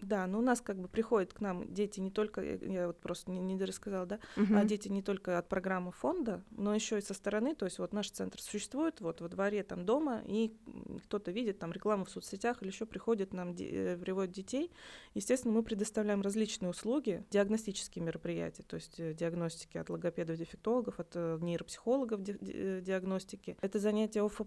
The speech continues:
Speaker 1: П и
Speaker 2: Мгм.
Speaker 1: А Ф К. Это з-, коррекционные занятия уже логопедом, дефектологом и с нейропсихологом, нейрокоррекция.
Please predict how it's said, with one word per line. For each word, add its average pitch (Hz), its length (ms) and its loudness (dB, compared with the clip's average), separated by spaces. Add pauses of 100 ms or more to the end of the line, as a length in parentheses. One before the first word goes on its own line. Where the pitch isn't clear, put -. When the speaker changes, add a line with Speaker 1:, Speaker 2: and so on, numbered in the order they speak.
Speaker 1:
П 180 260 0 (420)
и 190 60 4
Speaker 2:
Мгм. 196 60 8
Speaker 1:
А 180 80 8
Ф 190 100 0 (140)
К. 180 280 0 (440)
Это 190 280 2
з-, - 120 -8
коррекционные 208 720 2
занятия 170 520 0
уже 165 160 -8
логопедом, 170 600 -2
дефектологом 185 800 -2
и 175 240 -2
с - 160 -8
нейропсихологом, 240 920 2
нейрокоррекция. 214 880 0